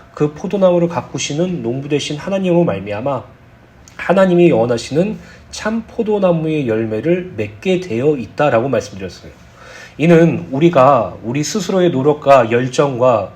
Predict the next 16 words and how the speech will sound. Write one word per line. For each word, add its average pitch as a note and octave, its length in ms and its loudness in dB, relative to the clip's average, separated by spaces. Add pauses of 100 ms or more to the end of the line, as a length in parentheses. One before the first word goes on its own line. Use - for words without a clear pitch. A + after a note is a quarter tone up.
의지로 D#3+ 640 -2 (340)
하나님이 G3+ 560 0
기뻐하시는 D3+ 580 -2
열매를 C3 440 0
맺는 B2 340 -4
자가 B2 240 -2
아니라 F#2+ 500 -4 (520)
이미 C3+ 400 -2 (280)
그리스도라는, F3+ 1040 2 (360)
그리스도라는 F3 760 2
그 D#3 200 0
연합 C3+ 280 2
속에서 C3+ 380 -4
일어난 B2+ 380 -4
사실이기 D3 560 -6
때문에 G#2 400 -8